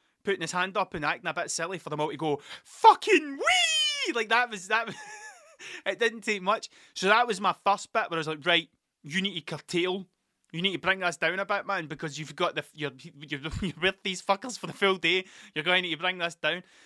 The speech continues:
So we got on the bus. I don't fit in buses. Now, it's been a long time since I've been in a bus, since I've, since I drive, right? But see those big fucking buses? I don't fit in them. My knees do the thing where I was floating. So I was like, "Right, I'm gonna need to fucking, I can't fucking fit in this thing." That's the first thing that's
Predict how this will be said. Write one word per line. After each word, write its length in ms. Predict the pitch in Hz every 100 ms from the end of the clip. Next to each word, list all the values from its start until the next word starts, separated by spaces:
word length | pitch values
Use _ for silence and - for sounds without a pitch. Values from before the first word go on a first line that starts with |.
| _
So 440 | - 202 190 147 - _ _ _ _ _ _ _ _ -
we 100 | 165
got 240 | 214 226
on 80 | 214
the 60 | 170
bus. 380 | 208 247 - -
I 100 | 240
don't 140 | 254
fit 200 | - 214
in 60 | 175
buses. 560 | 240 247 294 269 - - _ _ -
Now, 80 | 214
it's 80 |
been 120 | 226 233
a 80 |
long 160 | 247 277
time 160 | 254 233
since 260 | 220 185
I've 160 | 180 160
been 160 | 233
in 60 | 254
a 80 | 254
bus, 180 | 233 -
since 260 | 196 180
I've, 120 | 165 -
since 280 | - 175 151
I 40 |
drive, 500 | 123 175 208 233 180 175
right? 220 | 214 226
But 120 | 185
see 140 | -
those 180 | 262 240
big 220 | - 220
fucking 300 | - 226 196
buses? 300 | 170 220 240
I 60 | 247
don't 160 | 269 233
fit 180 | 220 226
in 140 | 285 285
them. 160 | 127 - _
My 180 | 208 254
knees 420 | 240 220 262 233
do 160 | - 226
the 80 | 185
thing 280 | - 208 190
where 100 | 156
I 40 |
was 140 | 147
floating. 500 | - - 196 240 247 233 _ - - - - - _ _
So 120 | -
I 40 | 202
was 80 |
like, 100 | 196
"Right, 120 | 175 202
I'm 100 | 254
gonna 200 | 254 156
need 120 | 151
to 60 |
fucking, 380 | 135 143 - 120
I 60 | -
can't 320 | - 220 139
fucking 320 | - 131 -
fit 280 | 98 175 240
in 100 | 320
this 200 | 320 294
thing." 160 | - 269
That's 220 | 285 269
the 80 | 208
first 380 | - 262 - -
thing 220 | 254 190
that's 260 | 170 151